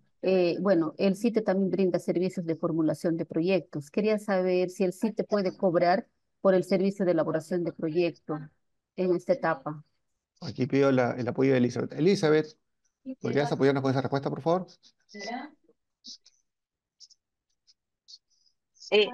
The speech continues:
Speaker 3: sí, Andy, buenos días. En el caso, entiendo que,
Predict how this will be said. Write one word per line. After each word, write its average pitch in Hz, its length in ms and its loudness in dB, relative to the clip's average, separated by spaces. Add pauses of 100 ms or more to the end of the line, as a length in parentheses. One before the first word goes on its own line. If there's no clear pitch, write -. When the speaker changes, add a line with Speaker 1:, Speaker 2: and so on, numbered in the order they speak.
Speaker 3:
sí, 277 300 2
Andy, 233 260 0
buenos 202 340 -8
días. 185 320 4 (440)
En 240 300 8
el 254 160 6
caso, 349 360 2 (160)
entiendo 294 680 6
que, 196 680 6